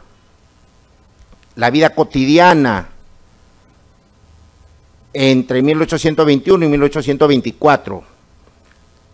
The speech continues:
¿Cómo funcionaban los mercados?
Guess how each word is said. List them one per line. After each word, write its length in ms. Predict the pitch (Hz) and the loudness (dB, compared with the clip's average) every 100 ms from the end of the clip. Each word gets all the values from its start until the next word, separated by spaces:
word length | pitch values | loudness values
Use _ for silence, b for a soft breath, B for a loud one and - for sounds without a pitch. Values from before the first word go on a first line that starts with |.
| _ _ _ - | _ _ _ -2
¿Cómo 240 | 190 190 | -2 0
funcionaban 480 | 165 131 147 180 180 | -2 -2 0 2 2
los 120 | 151 | 2
mercados? 920 | 120 107 - 190 175 127 95 - - | 0 -4 0 4 6 4 -2 -8 -12